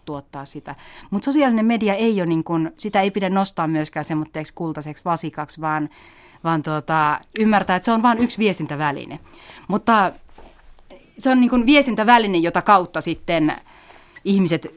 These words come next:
vie sitä tarinaa eteenpäin, jolla he on, niin kun, tekemisissä toistensa kanssa. Toki siihen kuuluu semmoinen, että esimerkiksi kasvokkaisessa viestinnässä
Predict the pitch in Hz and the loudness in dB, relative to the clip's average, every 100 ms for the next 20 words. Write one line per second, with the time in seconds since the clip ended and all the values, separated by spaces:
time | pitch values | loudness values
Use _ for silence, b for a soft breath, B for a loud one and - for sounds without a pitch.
0 | 165 180 214 185 175 170 185 175 165 147 | -6 2 4 4 2 2 4 4 2 2
1 | 180 180 160 151 151 156 160 165 151 156 | 0 0 0 0 0 0 0 2 0 0
2 | 185 - 160 139 143 - 170 156 - 143 | -4 -2 0 -2 -4 -6 -4 -4 -4 -6
3 | 143 - 180 160 165 302 311 285 226 214 | -8 -2 0 0 0 0 0 0 0 -2
4 | - 349 247 160 147 185 160 143 139 175 | 0 2 2 0 -2 -2 -2 -2 -4 -8
5 | 196 185 170 170 - 262 254 147 - 139 | -6 -6 -8 -8 -2 -2 -2 -8 -8 -8
6 | 143 156 180 151 - 139 143 143 - | -8 -8 -4 -6 -6 -12 -12 -10 -10